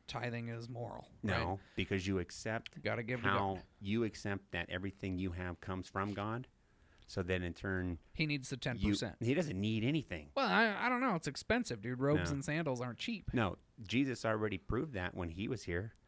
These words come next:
Speaker 1: Yeah.
Speaker 2: He needed some money. Who, didn't he tell someone to go down the lake and just open a random fish and go get the money? That's in the Bible.
Speaker 1: The sun has been burning for billions of years. That light bill's gotta be insane.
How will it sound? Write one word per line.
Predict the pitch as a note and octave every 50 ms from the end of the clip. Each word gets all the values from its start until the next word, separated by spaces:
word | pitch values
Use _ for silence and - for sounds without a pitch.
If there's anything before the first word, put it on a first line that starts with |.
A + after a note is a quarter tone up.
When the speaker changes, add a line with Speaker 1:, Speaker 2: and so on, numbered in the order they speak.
| _ _
Speaker 1:
Yeah. | - C3 C3+
Speaker 2:
He | A#2+
needed | A#2 A2+ A2+ A2+ G#2+ G2
some | - G#2+ F2+
money. | F2 F2 F#2 - B2 C3 B2+ B2 - -
Who, | G2+ A#2+ -
didn't | - G#2 G2 G#2+ B2
he | C3+
tell | A2+ - - - G2+
someone | - - A#2+ B2 B2+
to | G#2+ E2+
go | F2+
down | F#2+ G#2 A2+ G#2+
the | F2 D2+
lake | D#2 E2+ G2+ A#2 -
and | - F2
just | F2+ - -
open | - G2 G2+ - G2+
a | F2+
random | D#2+ F2 F#2 F#2+ G#2 F#2 E2+ E2+
fish | - - F#2+ G#2 - -
and | F#2+ E2+
go | F2+ F2
get | F2 F#2 G2 G2 -
the | - G#2
money? | E2 D#2+ E2+ G2+ A#2+ C3+ - _ _ _ _ _ _ _ _ _ _ _ _ _ _
That's | - B2 C3+ -
in | - B2 C#3
the | A2
Bible. | E2 D#2+ F2+ B2 C3+ F#2 - D#2+ -
Speaker 1:
The | - C#3
sun | - - - G#3 A3 D4 C#4+ B3 F3+
has | D#3+ D3+ D3
been | - D3 C#3+
burning | C3+ C#3 D3 D3 C#3+ C#3 C3
for | B2+ - B2+
billions | A#2 C#3 C#3+ C#3+ C#3 C3+ B2+ B2 A2
of | A#2+ A#2+
years. | C#3+ F#3+ G#3 E3 A#2+ A2 -
That | - D3+ D#3+ D3 C3
light | C3 D3 F3 G3 - -
bill's | C3+ A#2+ - A#2 -
gotta | - A#2+ A#2
be | G#2+ A#2 A2+
insane. | F#2+ - A#2 - B2 B2 A#2+ - - G2+ -